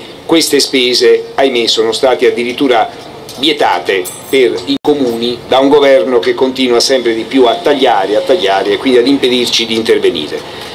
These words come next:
La Fiera quattro A è un momento importante soprattutto in una situazione di crisi economica come questa, per cui il ringraziamento va a tutti gli espositori che anche quest'anno sostengono i costi di un allestimento e di una esposizione.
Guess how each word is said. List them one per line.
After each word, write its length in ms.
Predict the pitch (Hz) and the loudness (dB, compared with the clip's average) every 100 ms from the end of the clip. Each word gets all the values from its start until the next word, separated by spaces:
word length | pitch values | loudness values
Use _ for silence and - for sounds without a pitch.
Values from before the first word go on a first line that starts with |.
| - - | -16 -4
La 120 | 123 | 0
Fiera 200 | 180 160 | 2 2
quattro 320 | 147 147 139 | 2 2 2
A 100 | 139 | 4
è 120 | 131 | 4
un 360 | 127 127 123 120 | 4 2 2 0
momento 420 | 117 127 143 135 | 0 2 2 2
importante 960 | 127 120 127 117 143 143 135 117 117 113 | 2 2 0 0 0 2 0 0 2 2
soprattutto 840 | - 113 113 - 139 - 120 113 - - | 0 0 -2 -2 -4 2 4 2 -2 -10
in 120 | 107 | -4
una 140 | 117 107 | 0 0
situazione 420 | 110 110 - 131 | 0 0 2 0
di 100 | 113 | 0
crisi 240 | 123 123 | -4 -2
economica 480 | 113 117 120 113 107 | 2 2 2 0 0
come 180 | 107 123 | 0 0
questa, 420 | 156 175 - 104 | 4 2 2 -2
per 120 | 98 | -4
cui 160 | 95 143 | 0 0
il 80 | 120 | 0
ringraziamento 1000 | 120 120 113 - 123 143 139 127 117 - - - - | -2 -2 -2 0 0 0 0 2 2 0 -8 -18 -6
va 220 | 117 127 | 0 0
a 80 | 120 | 0
tutti 360 | - 156 - 117 | -2 -4 -4 -6
gli 120 | 110 | -4
espositori 680 | 107 127 143 165 160 98 76 - - - | -2 -2 0 2 2 0 -6 -16 -20 -14
che 400 | - 131 135 120 - | -2 2 2 2 -2
anche 400 | - 156 135 135 | -2 0 0 -2
quest'anno 560 | 131 120 - 143 123 113 | -2 -2 0 0 -2 -4
sostengono 680 | - 120 - 156 143 127 120 | -2 -2 0 2 4 4 4
i 160 | 113 | 0
costi 540 | - 170 131 - - 107 | 0 0 0 -2 -8 -12
di 180 | 104 104 | -10 -8
un 420 | 113 104 101 - - | -6 -4 -4 -4 -2
allestimento 1040 | 120 120 117 - 123 139 131 127 117 113 | 0 2 0 -2 -2 0 0 2 2 2
e 140 | 123 | -2
di 100 | 117 | -2
una 220 | 127 127 117 | -2 0 2
esposizione. 800 | 113 120 110 113 127 120 98 | 0 -2 -2 -2 2 2 2